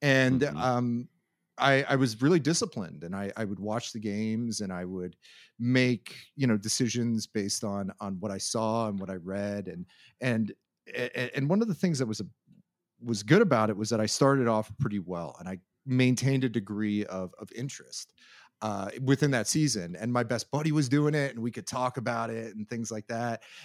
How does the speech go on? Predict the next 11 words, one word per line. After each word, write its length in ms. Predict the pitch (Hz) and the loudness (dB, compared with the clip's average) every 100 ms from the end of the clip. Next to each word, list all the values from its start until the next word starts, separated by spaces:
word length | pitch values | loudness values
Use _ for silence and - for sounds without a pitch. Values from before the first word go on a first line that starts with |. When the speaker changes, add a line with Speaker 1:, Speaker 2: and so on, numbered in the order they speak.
| - | -4
Speaker 1:
And 320 | 139 139 135 | 0 2 2
he, 460 | 127 147 139 131 127 110 | -2 0 2 2 0 0
uh, 240 | 113 110 104 | -2 -2 -6
he 120 | 139 | -6
stopped 340 | 143 175 151 - | -2 2 0 0
playing 320 | 247 320 185 | -2 0 0
after 240 | 113 - | 0 -2
three 240 | 113 135 120 | -6 -2 -2
years, 400 | 185 233 123 104 | 0 0 0 -2
and 420 | - 120 117 107 - _ _ _ _ 135 | -2 -2 -2 -4 -10 _ _ _ _ -2
my, 560 | 135 139 135 127 120 | 4 4 4 4 0